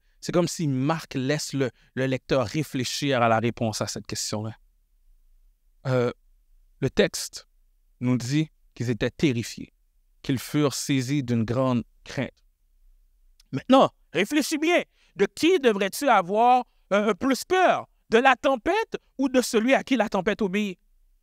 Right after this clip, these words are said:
La, la, la présence de Dieu fait plus peur que la tempête qui faisait rage. Dieu devrait te faire plus trembler que la nature qui se déchaîne. La, la nature qui se déchaîne peut prendre ta vie. Dieu, lui,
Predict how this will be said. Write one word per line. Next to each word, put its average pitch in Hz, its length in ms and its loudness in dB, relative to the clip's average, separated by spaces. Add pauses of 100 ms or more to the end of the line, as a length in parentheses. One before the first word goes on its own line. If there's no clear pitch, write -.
(560)
La, 190 140 4 (100)
la, - 120 -2 (260)
la 226 160 4
présence 330 600 2
de 233 140 2
Dieu 302 380 -2 (240)
fait 254 100 4
plus - 260 -2
peur 339 300 2
que 311 80 2
la 220 140 0
tempête 233 340 0
qui 226 120 -6
faisait 202 260 -2
rage. 185 440 -2 (440)
Dieu 262 260 0 (400)
devrait 262 380 4
te 226 120 -2
faire 277 320 2
plus 302 360 -4
trembler 247 680 0 (200)
que 277 80 4
la 247 160 4
nature 262 420 0
qui 247 120 -6
se 240 100 -2
déchaîne. 196 600 -2 (220)
La, 226 140 4 (120)
la 240 140 6
nature 311 460 2
qui 359 80 0
se 330 120 -4
déchaîne 277 520 2 (160)
peut 254 100 2
prendre 294 300 2
ta 202 240 2
vie. 302 240 0
Dieu, 311 320 0
lui, 262 300 0